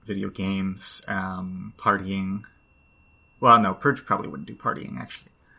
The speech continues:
Uh, you can get jargon. That's, um, understanding, uh,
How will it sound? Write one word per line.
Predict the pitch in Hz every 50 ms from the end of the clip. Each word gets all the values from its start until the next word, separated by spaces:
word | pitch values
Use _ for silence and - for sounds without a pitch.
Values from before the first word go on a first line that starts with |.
| _ _ _
Uh, | - - - - - - - - - - 50 50 - - -
you | - 123
can | 131 131
get | 120 127 - - 107
jargon. | - 127 120 127 123 127 143 165 196 202 - _ _
That's, | - 110 104 98 - - -
um, | 107 107 104 101 101 104 98 -
understanding, | 117 113 107 110 107 - - - 117 110 110 107 107 107 104 104 104 107 110 - _ _ _ _ _ _ _ _ _ _ _ _ _ _ -
uh, | 104 98 98 98 98 95 95 101 95